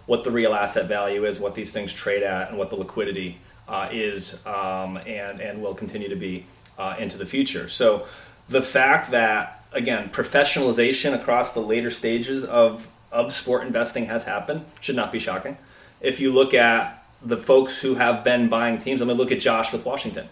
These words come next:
right? Josh is a private equity guy, right? Look, look at Dave Blitzer. Um, you know, look at Steve Pagliuca. These are, these are late stage investors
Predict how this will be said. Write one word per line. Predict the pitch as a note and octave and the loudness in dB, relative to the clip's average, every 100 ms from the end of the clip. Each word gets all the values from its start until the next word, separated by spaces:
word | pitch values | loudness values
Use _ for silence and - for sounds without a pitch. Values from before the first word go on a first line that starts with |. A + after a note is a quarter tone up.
| - | -10
right? | G#2+ G#2+ - - - - | -8 -8 -10 -20 -20 0
Josh | C3 C#3 | 2 2
is | C#3 | 0
a | B2 | 0
private | C3+ C#3+ | 2 2
equity | - F#2 | 0 -4
guy, | - - - - - - - - | -10 -14 -20 -20 -20 -20 -20 -6
right? | A2 A2 - - - | -2 -2 -4 -12 -10
Look, | B2 A#2+ | -8 -2
look | C3+ | 0
at | C3 | 6
Dave | B2+ A#2+ | 6 6
Blitzer. | B2 - E2 - - | 4 4 0 -6 -14
Um, | A2+ A2 A2 A2 G#2+ G#2+ | -6 -4 -2 -2 -4 -6
you | |
know, | B2 A2 | -4 -2
look | A#2 B2+ | -2 0
at | A2+ - | 0 2
Steve | - B2 | 0 0
Pagliuca. | A#2 A2+ A#2 A#2 F2 | 2 2 2 0 -2
These | G2+ C3 D3 | -2 -2 2
are, | C#3 - - | 2 2 -4
these | C3 C#3 | -4 -2
are | C#3+ | 0
late | A#2 B2 C3+ | 0 0 0
stage | - B2 B2 A2+ | -2 0 0 -2
investors | G#2 G2+ A2 - G#2+ G2 F#2+ - | -2 -2 -2 -4 -2 -4 -4 -10